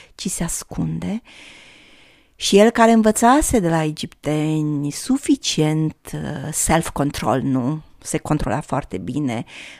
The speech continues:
mai învățase ceea ce noi, de exemplu, noi numim în terapie containment, adică îți ții sufletul bine, închingi, nu trebuie să se vadă emoțiile tale, ceea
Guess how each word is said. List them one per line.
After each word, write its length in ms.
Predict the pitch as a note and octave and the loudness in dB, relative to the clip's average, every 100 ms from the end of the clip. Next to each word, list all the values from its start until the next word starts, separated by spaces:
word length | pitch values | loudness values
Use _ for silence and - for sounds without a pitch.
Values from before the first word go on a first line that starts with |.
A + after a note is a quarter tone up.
| - | 0
mai 200 | E3 F3+ | 2 4
învățase 640 | F3 E3+ - F#3+ G3 E3+ | 2 0 2 0 0 -2
ceea 240 | - E3 | -2 -2
ce 180 | D#3+ - | -2 -2
noi, 160 | D#3+ E3 | -2 0
de 60 | |
exemplu, 560 | D#3 - D#3 D3+ - D3 | -2 -4 -2 -2 -2 -2
noi 240 | D3+ D#3+ | 0 0
numim 320 | D#3+ D#3+ E3 E3 | 0 2 2 0
în 100 | D3+ | -2
terapie 540 | D3+ D3 D3 D#3 D3+ - - - - - - - _ - | -2 -4 -2 0 0 -2 -12 -20 -20 -20 -20 -20 _ 0
containment, 880 | F3+ E3 - F3+ E3+ E3 D3 C3+ - | 2 2 4 8 10 8 6 2 0
adică 360 | B2+ F3+ - D3+ - - - _ | 0 0 0 -2 -4 -18 -20 _
îți 280 | F#3 - - | 2 2 -4
ții 460 | - - B3 C#3 A2 | 0 4 4 4 0
sufletul 640 | - - C#3 - G#2+ - | -4 -2 -2 0 -2 0
bine, 440 | D#3 F#3 F#3 B2+ - | 0 4 4 4 2
închingi, 880 | D#3+ D#3 - D#3+ B2 A2+ A#2 - - | 2 0 2 4 4 4 0 -2 2
nu 100 | E3 | 2
trebuie 320 | - D3+ C3+ | 4 0 0
să 120 | - | -4
se 140 | - C#3+ | -4 -4
vadă 880 | D#3 D#3+ C3+ C3+ A#2+ G#2 D2 - - - - - _ _ _ - - | 0 2 2 2 -2 -4 -2 -4 -6 -6 -8 -12 _ _ _ -6 4
emoțiile 880 | F3+ F3 G#3 G#3 F#3+ - C3 A#2+ | 6 8 10 10 6 0 0 0
tale, 640 | - - C3+ D3 D3 C3 A2 | -2 0 2 2 2 0 -2
ceea 340 | - E3 E3 | 0 2 2